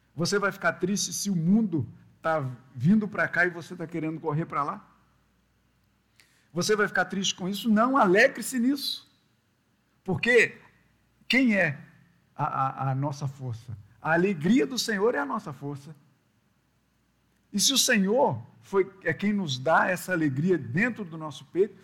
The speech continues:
meu irmão, vamos lá, fazemos, façamos como a palavra diz, ainda que chorando, continuemos a semear. Porque a alegria vem pela manhã.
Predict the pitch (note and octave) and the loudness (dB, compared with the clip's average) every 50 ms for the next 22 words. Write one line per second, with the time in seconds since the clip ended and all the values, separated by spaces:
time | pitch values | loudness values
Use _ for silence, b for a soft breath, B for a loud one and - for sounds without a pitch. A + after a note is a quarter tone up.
0 | b b - G#3+ A3+ C4+ C#4+ B3 G3 G3+ B3 A#3+ F3+ F3 A3 - - - - G3+ | b b -8 -4 -2 2 2 2 2 2 0 -4 -4 -6 -6 -4 -4 -2 0 0
1 | G#3+ B3+ B3 B B B B _ _ - F3+ E3+ D#3 F#3+ A3+ B3+ A3 D#3 - F#3+ | 0 -2 -4 B B B B _ _ -4 -4 -2 -2 -2 -4 -4 -8 -8 -6 -6
2 | F3 E3 - A3 B3+ A#3+ - - B3+ B3+ B3+ A3+ - - G3 F#3+ G3+ A3+ B3+ B3 | -6 -4 -6 -6 -6 -6 -8 -8 -6 -4 -4 -2 0 0 2 2 2 0 0 -2
3 | G#3+ D#3+ F#3 A3+ A3 B B B B B - F3+ F#3 F3 G3+ A#3+ C#4 C#4+ B3+ B3 | -2 -2 -4 -6 -6 B B B B B -2 0 2 4 4 4 4 4 2 2
4 | A3+ - A3+ - - - - G#3 F3 C#3+ C#3 E3+ A#3 C4 A#3+ B3 - B3 B3 - | 0 0 0 0 2 2 4 4 4 4 4 2 0 -2 -4 -6 -8 -8 -8 -4
5 | A#3+ A3 A3 B3 C4 C4 B3+ B3+ A#3 - C4+ C4+ C#4 C#4 D4+ F#3+ A3 B3+ B3 - | -4 -4 -2 -2 -4 -4 -4 -4 -4 -4 -4 -2 0 2 2 2 0 -2 -6 -14
6 | - _ _ _ _ _ _ _ _ _ _ _ _ _ _ _ _ _ _ _ | -20 _ _ _ _ _ _ _ _ _ _ _ _ _ _ _ _ _ _ _
7 | _ _ _ _ _ _ _ _ _ _ - D3+ - - F#3 E3+ E3 E3 D#3+ D3 | _ _ _ _ _ _ _ _ _ _ -6 -6 -4 -2 -2 0 0 2 2 2
8 | C3 C#3+ F3 A#3 B3+ C#4+ C#4 - - - _ _ _ _ _ _ - B2 F3 C4 | 2 2 2 4 4 2 0 -4 -8 -18 _ _ _ _ _ _ -8 -4 -4 -4
9 | C4+ - C4+ C4+ C#4 B3+ B3 A3 F#3 F#3+ A3+ B3+ | -4 -4 -6 -8 -6 -6 -6 -4 -2 -2 -2 -4